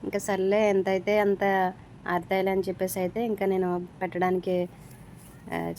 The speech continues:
చేస్తున్నాను అనమాట. ఇక్కడ, ఇక్కడైతే నేను ఆ టేబుల్ మీద చున్నీ వేశాను, అది నిన్ననే నీట్గా వాష్ చేసేసాను అనమాట. ఈ పొడుగు ఉంటుంది కదా, ఇంకా ఒకవైపు నుండి అయితే నేను వేసుకున్నాను. ఇంకొక వైపు ఇంకా వడియాలు అవి పెట్టేసిన తర్వాత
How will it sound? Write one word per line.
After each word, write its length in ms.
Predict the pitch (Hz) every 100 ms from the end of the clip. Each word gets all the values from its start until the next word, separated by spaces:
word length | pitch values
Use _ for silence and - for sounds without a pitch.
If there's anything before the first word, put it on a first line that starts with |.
| 196
చేస్తున్నాను 460 | 185 196 185 175
అనమాట. 420 | 170 170 165 185 277 - - 190
ఇక్కడ, 160 | 196
ఇక్కడైతే 560 | 190 185 185 196 185 233
నేను 400 | 247 214 196 185
ఆ 40 |
టేబుల్ 320 | 180 185 175 190
మీద 160 | 208
చున్నీ 300 | 214 202 190
వేశాను, 360 | 196 185 180 196
అది 360 | 180 175 175 - - - -
నిన్ననే 500 | 190 185 185 208 233 180 180 - - - - - - - -
నీట్గా 340 | 185 185 185 190
వాష్ 320 | 180 175 -
చేసేసాను 340 | 185 180 180
అనమాట. 400 | 170 165 165 196 294 - - _
ఈ 40 | 220
పొడుగు 300 | 220 196 208
ఉంటుంది 240 | 202 196
కదా, 180 | 180 190
ఇంకా 160 | 214 202
ఒకవైపు 400 | 190 196 196 214
నుండి 160 | 208
అయితే 200 | 202 -
నేను 140 | 220 202
వేసుకున్నాను. 540 | 185 - - 185 190
ఇంకొక 360 | 214 202 196 190
వైపు 300 | 185 175 208
ఇంకా 220 | 196 190
వడియాలు 320 | 185 175 185
అవి 220 | 190 185
పెట్టేసిన 440 | 180 175 180 180 185
తర్వాత 500 | 175 180 175 247